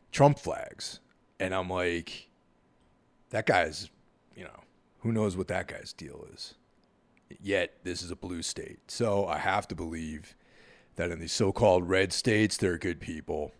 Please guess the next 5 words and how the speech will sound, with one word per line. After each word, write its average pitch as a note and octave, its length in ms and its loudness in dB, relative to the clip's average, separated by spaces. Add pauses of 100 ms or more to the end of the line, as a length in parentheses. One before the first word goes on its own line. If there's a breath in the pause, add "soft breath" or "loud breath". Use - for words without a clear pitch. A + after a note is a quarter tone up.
(160)
as E2+ 160 -6
well D#2+ 400 0
as D#2 360 -4
ignorant E2 500 -8 (440 soft breath)
assholes. - 720 -10